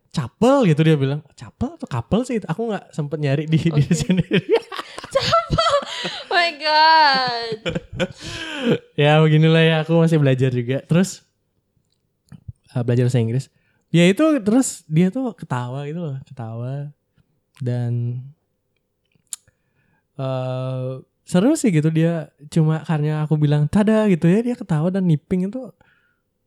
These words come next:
Speaker 1: "Oh my God, aku dikasih uang," gitu.
Speaker 2: You must be very happy. But, uh, a little suggestion,
Speaker 1: Hmm.
Speaker 2: it's like, uh, tapi nggak tahu apakah Audi dulu kayak gitu kan waktu kita, uh, apa, serve food
Speaker 1: Hmm.
Speaker 2: ke mereka kan.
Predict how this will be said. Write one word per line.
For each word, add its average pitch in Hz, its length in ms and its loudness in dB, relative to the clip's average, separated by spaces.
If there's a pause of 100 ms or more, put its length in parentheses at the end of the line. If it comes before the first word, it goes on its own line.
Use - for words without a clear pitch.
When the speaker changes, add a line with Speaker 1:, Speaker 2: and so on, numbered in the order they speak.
(240)
Speaker 1:
"Oh 160 100 -6
my 131 140 0
God, 156 180 -4
aku 262 100 -14
dikasih 196 340 -8
uang," 139 460 -6
gitu. 214 220 -6 (920)
Speaker 2:
You 220 140 2
must 247 240 -2
be 254 160 -4
very 247 320 -2
happy. 233 560 -8 (500)
But, 240 260 -10
uh, 247 200 -6
a - 80 -10
little 294 320 -8
suggestion, 226 880 -12 (200)
Speaker 1:
Hmm. 135 360 -8 (240)
Speaker 2:
it's - 220 -20
like, 226 360 -18 (140)
uh, 226 120 -14
tapi 302 280 -6
nggak 254 120 0
tahu 240 160 -4
apakah 254 300 -8
Audi 208 220 -8
dulu 208 200 -14
kayak - 340 -14
gitu - 140 -12
kan 214 240 -10
waktu 233 360 -10
kita, 196 420 -10 (540)
uh, 196 240 -14
apa, 240 220 -16
serve 220 420 -10
food 208 480 -12
Speaker 1:
Hmm. 135 240 -4
Speaker 2:
ke 160 80 -6
mereka 196 400 -16
kan. 247 320 -16